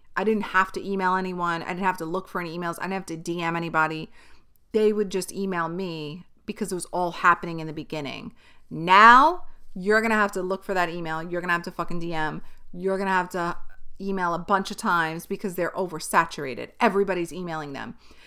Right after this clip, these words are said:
Some brands still reach out to me, so I don't know. It probably still happens that way. Like, if you're posting and you have good content, they're gonna still reach out to you.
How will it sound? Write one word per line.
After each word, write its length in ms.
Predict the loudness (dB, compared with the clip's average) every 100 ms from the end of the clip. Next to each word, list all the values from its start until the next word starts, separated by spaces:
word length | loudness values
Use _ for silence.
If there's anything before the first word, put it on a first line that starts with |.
| -20 -12
Some 340 | -2 2 2
brands 320 | 2 0 0 -2
still 260 | 0 0
reach 220 | 0 0
out 180 | 2 2
to 100 | 0
me, 120 | 0
so 160 | 0 2
I 80 | 2
don't 220 | 2 -2
know. 640 | 2 4 6 4 0 -6 -12 _ -20 -20 _ _ _ 2
It 160 | 2
probably 500 | 8 8 8 2 -4
still 400 | -6 -2 0 0
happens 440 | 2 2 2 -4 0
that 200 | 0 0
way. 400 | -2 -2 -6 -10 -20 -20 -10 -6
Like, 160 | -6
if 100 | -4
you're 100 | -6
posting 500 | -2 0 0 0 -4
and 100 | -2
you 60 | -2
have 140 | -2
good 160 | -6 -6
content, 720 | -2 0 0 -2 -2 -4 -8 _ _ _ _ 0
they're 160 | 0 2
gonna 240 | 0 -2
still 600 | -6 -10 -4 0 0 -2
reach 240 | -4 -4
out 220 | -2 -4 -6
to 120 | -12
you. 340 | -12 -14 -20